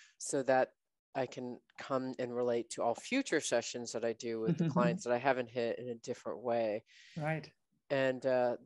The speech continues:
Speaker 1: the, I think the future one just felt like I was planting seeds of manifestation, like trying to
Speaker 2: Sure.
Speaker 1: materialize something. That's at least my experience of it,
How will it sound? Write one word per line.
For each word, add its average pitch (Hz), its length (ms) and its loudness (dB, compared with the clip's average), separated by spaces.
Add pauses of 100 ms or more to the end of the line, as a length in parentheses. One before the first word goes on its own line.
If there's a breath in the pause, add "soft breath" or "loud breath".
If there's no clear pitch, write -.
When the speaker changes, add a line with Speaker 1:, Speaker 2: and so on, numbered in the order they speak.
Speaker 1:
the, 131 260 4 (720)
I 147 80 -2
think 196 260 -2
the 185 120 4
future 202 460 -6
one 165 180 2
just 151 240 -2
felt 147 140 8
like - 200 0
I 131 40 4
was 127 280 2
planting 135 560 -2
seeds 127 480 -8
of 120 160 -6
manifestation, 113 1080 -6
like 113 260 -6
trying 123 580 -2
to - 80 -2
Speaker 2:
Sure. 120 120 -2
Speaker 1:
materialize 117 760 -2
something. 113 400 -6 (480 loud breath)
That's 202 200 8
at 240 100 2
least 190 220 10
my 156 160 10
experience 127 720 4
of 123 140 -2
it, 123 180 2